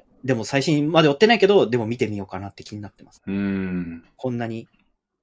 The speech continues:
Speaker 1: 話題作だし。
Speaker 2: あ、Adoさんのちょっと、その、その主題歌のやつは俺ちょっとピンときてなかったんで。
Speaker 1: うん、うん。
Speaker 2: その、世間は、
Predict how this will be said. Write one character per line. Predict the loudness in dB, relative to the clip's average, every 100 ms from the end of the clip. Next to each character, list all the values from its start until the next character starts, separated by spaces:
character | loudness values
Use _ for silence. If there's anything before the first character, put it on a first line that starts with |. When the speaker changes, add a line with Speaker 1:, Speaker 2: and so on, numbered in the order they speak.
| _ _
Speaker 1:
話 | -6 -4
題 | -4
作 | -6 -14
だ | -16
し。 | -20 -20 _ -18
Speaker 2:
あ、 | -14 -10 -10
Ado | -10
さ | -6 -6
ん | -6
の | -10
ち | -14
ょ |
っ | -8
と、 | -6
そ | -2 0
の、 | 2 2 -2 -16 -12
そ | -4
の | -2
主 | 0 2
題 | 4 4
歌 | 2
の | 2
や | 0
つ | 2
は | 2 4
俺 | 0 -4 -10
ち | -10
ょ | -10
っ |
と | -6
ピ | -4
ン | -4
と | -6
き | -4
て |
な | -4
か | -4
っ | -12
た | -14
ん | -16
で。 | -16 -18 -20 _ _ _ _ -16
Speaker 1:
う |
ん、 | -16 -16 -18
う |
ん。 | -14
Speaker 2:
そ |
の、 | -8
世 | -2 0
間 | 2 4
は、 | 4 2 -2